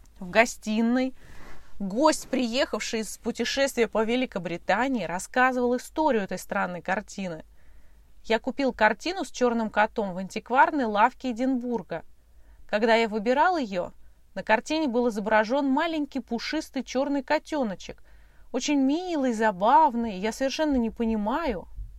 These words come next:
как он мог вырасти на картине большого черного кота. Поразительно». Все гости дружно рассмеялись,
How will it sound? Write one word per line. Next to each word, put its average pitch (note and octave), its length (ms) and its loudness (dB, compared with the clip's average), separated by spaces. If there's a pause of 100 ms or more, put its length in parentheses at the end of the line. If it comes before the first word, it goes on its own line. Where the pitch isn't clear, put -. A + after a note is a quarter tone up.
(220)
как B3+ 220 -2
он A#3 100 2
мог A3 200 -2
вырасти A3 640 -2 (400)
на F3+ 40 -8
картине G#3 840 -2
большого G3+ 640 -2
черного A3 560 -2
кота. F#3 460 -4 (760)
Поразительно». G#3+ 920 -2 (920)
Все F#3 180 -8
гости B3+ 340 -4
дружно B3+ 360 -2
рассмеялись, B3 840 -2